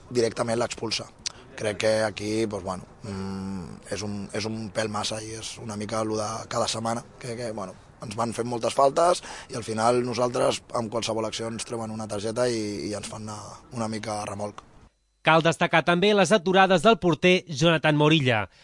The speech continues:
Speaker 2: Amb aquest resultat, l'Escala tanca la tretzena jornada, la tercera posició amb vint-i-cinc punts,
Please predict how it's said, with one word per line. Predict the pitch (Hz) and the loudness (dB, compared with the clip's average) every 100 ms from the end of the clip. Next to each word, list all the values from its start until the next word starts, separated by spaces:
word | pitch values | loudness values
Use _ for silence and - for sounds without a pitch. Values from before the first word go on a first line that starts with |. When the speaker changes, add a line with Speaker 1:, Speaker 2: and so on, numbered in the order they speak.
| - - | -14 0
Speaker 2:
Amb | 131 147 | 2 2
aquest | 151 165 160 | 2 0 0
resultat, | 143 160 170 165 | 2 2 4 4
l'Escala | 143 147 - 165 | 4 0 4 4
tanca | 156 160 151 160 | 4 2 4 4
la | 151 | 2
tretzena | - 147 135 160 160 151 | 2 -2 2 4 4 4
jornada, | 156 151 156 165 180 | 4 4 6 6 6
la | 202 160 | 6 4
tercera | - 139 175 175 170 | 2 0 2 2 2
posició | 226 208 - 208 | 0 -2 0 0
amb | 208 | 0
vint-i-cinc | 202 175 202 220 202 | -4 -4 -4 -4 2
punts, | 233 190 - | 4 4 2